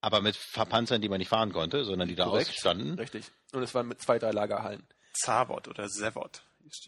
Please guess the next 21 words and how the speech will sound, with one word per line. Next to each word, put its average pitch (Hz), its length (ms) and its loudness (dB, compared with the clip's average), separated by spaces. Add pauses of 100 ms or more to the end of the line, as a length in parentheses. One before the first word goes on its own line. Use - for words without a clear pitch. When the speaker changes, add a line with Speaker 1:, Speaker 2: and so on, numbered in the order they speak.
(120)
Speaker 3:
die. 165 60 -2
Speaker 2:
Ja, 123 220 2
was 131 280 -4
soll 143 140 2
man 135 140 -2
groß 131 200 -4
sagen? 131 300 0
Es - 200 -8
war 120 120 2
Battlefield. 160 520 -4 (260)
Speaker 3:
Es - 180 -2
war, 131 200 8
also, 123 440 0 (300)
ich - 140 -8
fand 123 280 -2
vor - 160 2
allem 120 180 0
auch, 117 220 -2
also 107 280 -4
im 117 140 -10
Vergleich, 110 380 -2